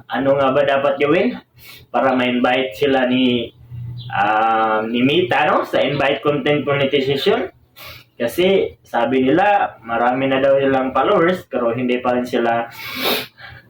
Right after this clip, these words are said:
na-invite hanggang ngayon. Yeah, yung iba, ah, konti pa lang followers, pero na-invite na, no? So, sa, yung mga na-invited na sa content monetization, ang congratulations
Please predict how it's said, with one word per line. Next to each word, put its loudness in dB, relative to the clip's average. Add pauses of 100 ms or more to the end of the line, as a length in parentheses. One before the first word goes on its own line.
(180)
na-invite 0
hanggang -4
ngayon. 0 (1500)
Yeah, 0
yung 0
iba, 0
ah, -6
konti 0
pa 2
lang 0
followers, 0
pero 2
na-invite 0
na, -8 (160)
no? -2 (560)
So, -2
sa, 2 (640)
yung 2
mga 2
na-invited 2
na 2
sa 0
content 0
monetization, 0
ang 2
congratulations 0